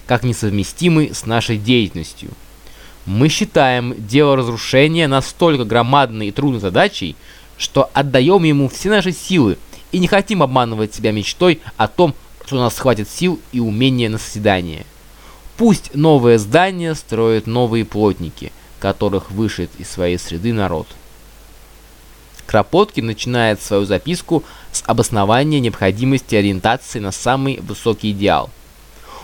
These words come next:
Он, в общем-то, един для социалистов всех оттенков.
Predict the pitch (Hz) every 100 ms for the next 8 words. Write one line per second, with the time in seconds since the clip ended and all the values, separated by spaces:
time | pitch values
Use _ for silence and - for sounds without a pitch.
0 | - - 208 240 - - - 139 190 -
1 | 180 175 190 214 202 214 110 - - -
2 | - - 123 143 - 135 147 127 185 -
3 | 185 - - 233 170 120 - 95 85 -